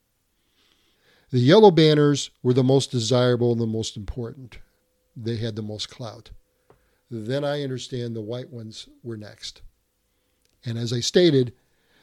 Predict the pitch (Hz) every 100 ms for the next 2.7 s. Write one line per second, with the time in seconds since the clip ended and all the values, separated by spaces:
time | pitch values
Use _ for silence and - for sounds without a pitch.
0 | _ 131 - 135 - 156 - 151 127 135
1 | 107 117 107 110 110 - 139 135 - 139
2 | 131 147 - 117 123 120 120